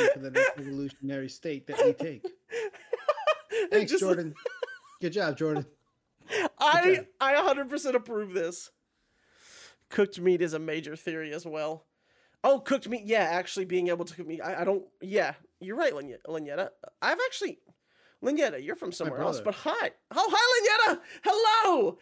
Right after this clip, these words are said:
Speaker 2: Hello, friend! I don't know you yet, but it's nice. I'm glad you're here.
Speaker 1: Cool. I didn't have to give him anything. What's up, Lening? His, his name is Lening.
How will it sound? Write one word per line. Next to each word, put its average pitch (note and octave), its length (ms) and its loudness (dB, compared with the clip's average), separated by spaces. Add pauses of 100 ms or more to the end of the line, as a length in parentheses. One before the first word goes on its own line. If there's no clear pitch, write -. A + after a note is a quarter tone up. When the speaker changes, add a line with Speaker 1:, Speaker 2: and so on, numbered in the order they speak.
(140)
Speaker 2:
Hello, F#4+ 320 4
friend! G#3+ 640 2 (300)
I A#3 80 2
don't D4+ 160 4
know D#4+ 180 6
you E4 140 6
yet, D4 260 4
but G3+ 120 0
it's G3 160 -4
nice. G3+ 460 0
I'm F3 160 0
glad F3 280 0
you're F#3 80 -6
here. - 420 -16 (960)
Speaker 1:
Cool. G3+ 180 -4
I A#2+ 80 -8
didn't D3+ 280 -8
have C#3+ 180 -12
to - 60 -16
give C#3 220 -12
him C#3+ 200 -10
anything. C#3 480 -12
What's - 160 -20
up, C3+ 180 -12
Lening? B2 260 -18 (720)
His, C3 220 -12
his B2+ 240 -14
name C3 200 -10
is A#2 100 -16
Lening. A2+ 400 -14